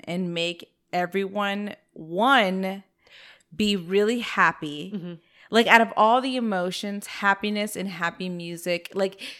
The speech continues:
Speaker 1: they really had a whole marketing strategy with this shit.
Speaker 2: Is that, though, because the organism that happened to land in their psychic space was humans,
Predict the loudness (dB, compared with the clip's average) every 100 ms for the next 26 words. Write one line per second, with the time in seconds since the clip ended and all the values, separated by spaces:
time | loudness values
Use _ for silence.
0 | _ -2 2 2 0 -2 -2 -2 0 0
1 | 0 -2 -2 -4 -6 -6 -10 -10 -12 -10
2 | -10 -12 -14 -14 -14 -14 -12 -12 -12 -16
3 | _ _ _ -20 -20 _ -6 -4 -4 -6
4 | -4 -2 -2 -4 -8 -6 -6 -8 -10 -14
5 | _ _ -10 -10 -8 -12 -10 -2 0 0
6 | -2 -4 -10 -12 -14 _ _ _ _ -12
7 | -12 -4 -2 0 0 0 -2 -4 -6 -10
8 | -10 -6 -6 -4 -4 -6 -8 -8 -6 -4
9 | -4 -6 -8 -10 -10 -8 -8 -10 -12 -14
10 | -12 -10 -10 -12 -12 -6 -6 -6 -10 _
11 | _ _ _ -12 -10 -6 -4 -2 -4 -8
12 | -12 -10 -10